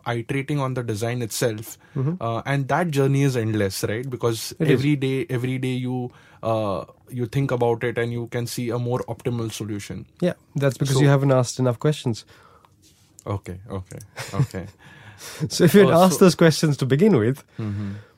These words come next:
Speaker 2: see, there,
Speaker 1: So
Speaker 2: there
Speaker 1: you
Speaker 2: are
Speaker 1: navigate, so you navigate or guide those questions, uh, to be like a guiding principle while you are designing it, while you are executing it.
Speaker 2: Yeah,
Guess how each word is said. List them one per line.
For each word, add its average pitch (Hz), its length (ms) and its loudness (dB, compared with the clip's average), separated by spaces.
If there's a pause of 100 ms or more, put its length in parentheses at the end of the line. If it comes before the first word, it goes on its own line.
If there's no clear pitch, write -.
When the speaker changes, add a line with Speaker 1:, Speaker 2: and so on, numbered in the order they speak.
(100)
Speaker 2:
see, 220 160 0
there, 180 340 6
Speaker 1:
So 165 100 6
Speaker 2:
there 185 100 10
Speaker 1:
you 196 60 10
Speaker 2:
are 208 80 10
Speaker 1:
navigate, 190 540 4
so 175 140 0
you 185 120 4
navigate 170 540 2
or 165 80 4
guide 135 460 0 (160)
those 135 320 -2
questions, 143 720 -2 (160)
uh, 110 400 -2 (720)
to 147 60 2
be 127 200 -2
like 123 220 0
a 123 80 0
guiding 113 340 0
principle 117 600 -4 (180)
while 113 200 0
you 117 160 0
are 110 140 -4 (360)
designing 101 420 -2
it, 104 200 -14
while 107 100 -4
you 107 160 -4
are 101 60 -4
executing 101 520 -8
it. - 160 -16
Speaker 2:
Yeah, 190 200 4